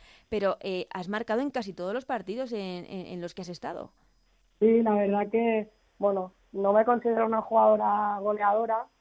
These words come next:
Speaker 2: porque creo que
Speaker 1: Menos mal.
Speaker 2: nunca,
Speaker 1: <laughs>
Speaker 2: nunca había metido tantos goles, pero bueno, para este final de temporada,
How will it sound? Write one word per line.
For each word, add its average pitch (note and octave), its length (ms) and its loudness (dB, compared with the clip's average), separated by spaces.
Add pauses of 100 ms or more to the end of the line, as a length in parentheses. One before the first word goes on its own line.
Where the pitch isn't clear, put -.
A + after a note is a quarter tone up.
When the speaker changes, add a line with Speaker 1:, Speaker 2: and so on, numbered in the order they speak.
Speaker 2:
porque F#3+ 240 -8
creo G3 200 -4
que G3+ 360 0
Speaker 1:
Menos G#3 240 -6
mal. B3 180 0 (100)
Speaker 2:
nunca, G#3 220 4
Speaker 1:
<laughs> - 1300 -8
Speaker 2:
nunca A#3+ 240 2
había A#3+ 260 4
metido A#3+ 340 -6
tantos A#3 380 -4
goles, B3+ 320 -4
pero G#3+ 200 -4
bueno, A3 240 -4
para G3+ 200 -6
este G#3+ 200 -8
final A3 260 -8
de G#3+ 80 -4
temporada, G#3+ 720 -2